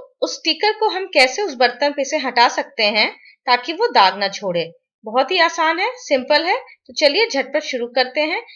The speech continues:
कि नए बर्तनों में से स्टिकर कैसे निकालें। अगर आप डायरेक्ट इसे निकालने की कोशिश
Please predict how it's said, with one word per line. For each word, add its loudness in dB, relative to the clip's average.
कि -2
नए 4
बर्तनों 0
में -4
से -4
स्टिकर -2
कैसे 4
निकालें। 0
अगर 4
आप 6
डायरेक्ट 4
इसे -8
निकालने 2
की -6
कोशिश 0